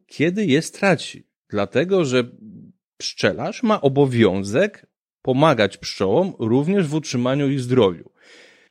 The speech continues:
Jest coś takiego w filozofii jak gilotyna Hume'a. Akurat większość, e, ak-, filozofów współcześnie się z tym zgadza. Czyli jeżeli pojawia się jakieś słowo, sformułowanie „powinien”,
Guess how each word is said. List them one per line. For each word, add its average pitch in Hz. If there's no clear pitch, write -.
Jest 156
coś 175
takiego 151
w -
filozofii 135
jak 120
gilotyna 123
Hume'a. 110
Akurat 127
większość, 139
e, 107
ak-, 110
filozofów 131
współcześnie 131
się 131
z -
tym 127
zgadza. 98
Czyli 110
jeżeli 120
pojawia 127
się 123
jakieś 113
słowo, 131
sformułowanie 123
„powinien”, 113